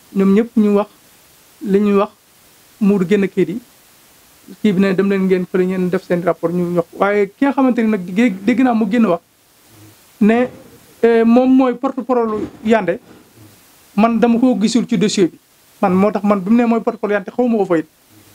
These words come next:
Bi problème bi amee gisuma ko ci ñëw, ñi ñëwoon, gisuma ko ca police ba enquête wuñ ko. Ba pare moom gendarmerie sax laa dégg muy tudd.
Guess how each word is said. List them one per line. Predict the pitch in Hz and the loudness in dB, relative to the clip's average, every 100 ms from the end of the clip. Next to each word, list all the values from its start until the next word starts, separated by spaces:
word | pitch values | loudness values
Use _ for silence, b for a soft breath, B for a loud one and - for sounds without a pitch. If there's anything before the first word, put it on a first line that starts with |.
| - | -2
Bi | 226 | 2
problème | 262 262 233 | 4 4 2
bi | |
amee | 240 226 170 | 2 0 0
gisuma | 202 262 254 | 0 2 2
ko | 214 | 2
ci | 226 | 2
ñëw, | 226 208 220 | 2 2 2
ñi | 226 | 2
ñëwoon, | 220 220 262 _ _ _ _ _ _ _ _ _ 208 180 | 2 0 -6 _ _ _ _ _ _ _ _ _ -2 2
gisuma | 262 285 269 277 | 4 4 4 2
ko | 214 - - | 0 -2 -2
ca | 254 | 0
police | 285 262 185 | 0 0 -2
ba | - 247 | -4 -4
enquête | 240 240 | -2 -2
wuñ | 220 | -2
ko. | 226 - _ _ - - | -4 -8 _ _ -20 -2
Ba | 233 | 0
pare | 233 277 | 2 2
moom | 254 233 | 2 0
gendarmerie | 254 294 277 247 233 | 0 2 2 0 0
sax | 262 | -2
laa | 247 | -2
dégg | 240 | -2
muy | 220 214 | -4 -4
tudd. | 190 | -6